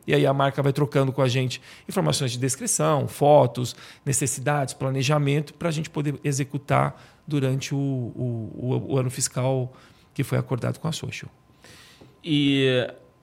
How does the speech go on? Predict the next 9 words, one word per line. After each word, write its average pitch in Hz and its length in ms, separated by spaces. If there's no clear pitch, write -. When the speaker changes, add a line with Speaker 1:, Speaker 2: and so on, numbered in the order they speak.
Speaker 2:
você 147 360
me 165 160
citou - 800
a 160 60
figura 147 340
do 143 140
P 143 160
M 139 200
O. 110 300